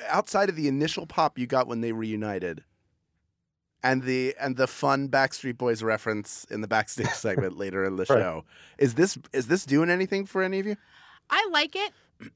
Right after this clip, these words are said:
Speaker 3: Um, obviously, it's, it, it is a nostalgia pop, so I'm okay with it not overstaying its welcome. But they're already, like, selling T-shirts and doing that whole thing.
Speaker 1: Right.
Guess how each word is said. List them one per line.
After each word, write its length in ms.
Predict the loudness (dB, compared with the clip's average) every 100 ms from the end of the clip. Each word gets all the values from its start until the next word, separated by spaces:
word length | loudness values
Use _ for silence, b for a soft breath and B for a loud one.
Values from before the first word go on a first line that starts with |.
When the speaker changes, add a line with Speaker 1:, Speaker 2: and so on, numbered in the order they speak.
| -4
Speaker 3:
Um, 520 | -2 0 -4 -8 -12 _ _ _ -2
obviously, 400 | 0 0 -2 -2
it's, 220 | -2 -6 -6
it, 140 | -4 0
it 120 | 0
is 160 | 0 0
a 40 |
nostalgia 440 | -2 -2 -4 -4 -4
pop, 300 | 0 -2 _ -16
so 800 | -4 2 2 2 0 -2 -6 -10 _ _ _ _ _ _ _ _ -2
I'm 320 | 2 2 0 2
okay 520 | 0 0 0 2 2
with 180 | 2 2
it 160 | 0
not 300 | 0 0 0 -4 _ -6
overstaying 560 | -4 -2 -4 -4 -2
its 140 | -4 -4
welcome. 520 | -2 -2 -2 -4 -4 -10 B B B B
But 120 | 0
they're 100 | 4
already, 160 | 6 4
like, 180 | 0 -2
selling 260 | -4 -6 -6
T-shirts 580 | -4 -2 0 0 -2
and 80 | -4
doing 200 | -4 -2
that 160 | -2 0
whole 120 | -2
thing. 400 | -2 -2 -2 -2
Speaker 1:
Right. 160 | -2